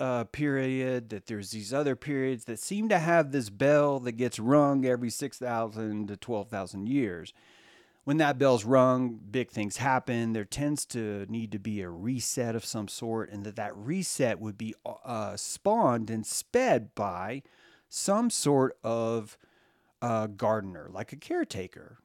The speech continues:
You would hire a caretaker on your land. You would appoint something to maybe,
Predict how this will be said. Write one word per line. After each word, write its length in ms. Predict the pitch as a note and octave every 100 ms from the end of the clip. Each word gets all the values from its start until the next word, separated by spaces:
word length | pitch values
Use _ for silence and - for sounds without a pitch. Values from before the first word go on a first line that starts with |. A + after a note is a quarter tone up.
| -
You 240 | A2 D3+
would 140 | C#3
hire 480 | B2 - A#2 A#2 A#2+
a 60 | A2+
caretaker 800 | - A#2+ A#2 - G#2 - G#2+ G2
on 120 | F#2+
your 140 | F#2+ F#2
land. 640 | F#2+ B2+ B2 A#2+ A2+ G2
You 120 | G#2+
would 140 | G2 F2+
appoint 480 | - - C#3+ C3+
something 640 | C3 - A#2 G#2+ A2+ A2+ A2+
to 440 | - A2+ G2+ G2+ F#2+
maybe, 540 | G#2+ A2 G#2 G2+ F#2+